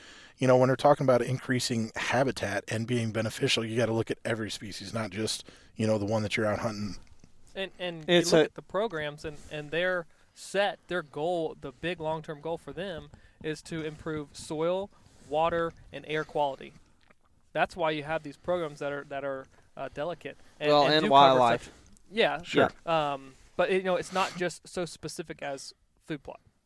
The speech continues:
Speaker 3: So
Speaker 1: Right.
Speaker 3: let's look at today and say, okay, we've got six acres that was once fescue pasture, so really only provided, uh, benefit to the cattle.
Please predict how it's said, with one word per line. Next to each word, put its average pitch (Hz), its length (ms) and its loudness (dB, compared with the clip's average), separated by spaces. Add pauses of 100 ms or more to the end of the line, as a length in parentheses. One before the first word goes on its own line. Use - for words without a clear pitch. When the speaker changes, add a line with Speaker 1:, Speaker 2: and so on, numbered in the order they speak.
(160)
Speaker 3:
So 160 180 6
Speaker 1:
Right. 139 120 4 (140)
Speaker 3:
let's 165 320 2
look 160 180 2
at - 100 -2
today 139 600 4 (420)
and 131 160 -4
say, 131 340 4
okay, 120 400 2 (300)
we've 127 80 -10
got 131 160 4
six - 300 0
acres 120 420 2
that 131 140 -2
was 117 180 -8
once 139 220 -2
fescue 139 360 0
pasture, 117 460 2
so 127 280 0 (280)
really 160 320 6
only 147 300 2
provided, 131 680 4 (400)
uh, 113 340 2
benefit 131 540 2
to 131 120 -4
the 117 80 -4
cattle. 113 500 2